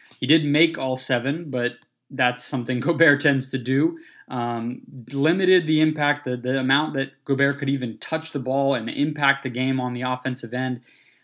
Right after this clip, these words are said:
Had four offensive rebounds, but Ayton had seven, and, um, all in all,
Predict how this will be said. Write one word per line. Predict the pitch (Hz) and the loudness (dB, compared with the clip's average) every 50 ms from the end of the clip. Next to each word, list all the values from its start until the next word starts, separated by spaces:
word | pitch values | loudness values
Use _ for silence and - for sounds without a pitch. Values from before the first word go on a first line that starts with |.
| _ _ _ | _ _ _
Had | - 131 127 120 - | 0 0 0 0 -2
four | - 165 175 175 165 | 0 2 4 4 4
offensive | 160 160 160 156 151 139 - 135 127 | 4 4 2 0 -2 0 -2 -2 0
rebounds, | 135 143 147 139 143 139 135 135 131 131 123 - - - - | 2 2 2 2 2 2 2 2 0 -2 -2 -4 -6 -6 -6
but | 135 120 127 131 - - | -8 -4 -4 -4 -2 0
Ayton | 131 143 143 143 147 139 | 0 0 0 0 0 -2
had | 135 - 123 123 123 127 123 123 - - | -2 -2 -4 -2 0 0 -2 -2 -4 -4
seven, | - - - - 147 147 143 123 127 123 120 135 | -2 0 0 2 2 2 2 0 -2 -4 -4 -4
and, | - 131 123 123 120 123 123 123 123 120 - - _ _ _ _ _ _ _ | -6 -6 -6 -4 -2 -2 -2 -4 -4 -8 -10 -16 _ _ _ _ _ _ _
um, | 117 120 117 113 113 110 110 107 107 107 104 117 - _ _ _ _ _ _ _ _ _ _ _ _ _ _ - - | -10 -8 -6 -6 -6 -6 -8 -8 -10 -10 -12 -14 -18 _ _ _ _ _ _ _ _ _ _ _ _ _ _ -8 -2
all | 143 147 151 156 | 0 4 4 6
in | 147 139 | 6 6
all, | 139 139 139 135 135 131 123 120 120 - - | 6 6 6 4 4 4 2 0 -4 -6 -12